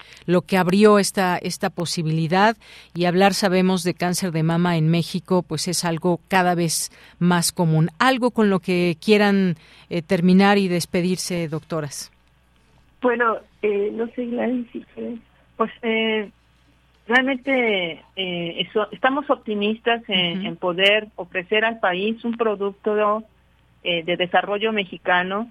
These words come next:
Speaker 3: que, que pueda, este, pues, ayudar a la población femenina inicialmente. Por supuesto que tenemos en puerta, eh, pues, el estudio, eh, como lo dijo la doctora Shuto,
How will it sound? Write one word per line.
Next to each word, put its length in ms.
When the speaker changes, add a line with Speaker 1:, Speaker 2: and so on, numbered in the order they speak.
Speaker 3:
que, 500
que 100
pueda, 640
este, 420
pues, 220
ayudar 340
a 80
la 160
población 600
femenina 600
inicialmente. 760
Por 200
supuesto 420
que 140
tenemos 560
en 300
puerta, 640
eh, 440
pues, 200
el 140
estudio, 800
eh, 640
como 220
lo 140
dijo 200
la 100
doctora 380
Shuto, 560